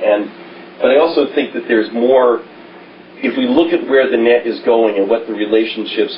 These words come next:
are that are growing and how individuals and associations of individuals are contributing to the economy in a way that is not reduced to transaction, we have a new field of study of some sort, or maybe something that's been visited already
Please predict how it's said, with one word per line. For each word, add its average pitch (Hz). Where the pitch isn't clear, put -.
are 107
that 98
are 98
growing 107
and 101
how 117
individuals 120
and 104
associations 117
of 107
individuals 104
are 95
contributing 120
to 117
the 110
economy 104
in 110
a 110
way 117
that 113
is 107
not 117
reduced 113
to -
transaction, 104
we 98
have 101
a 98
new 101
field 98
of 90
study 95
of 101
some 101
sort, 104
or 104
maybe 117
something 107
that's -
been 123
visited 113
already 101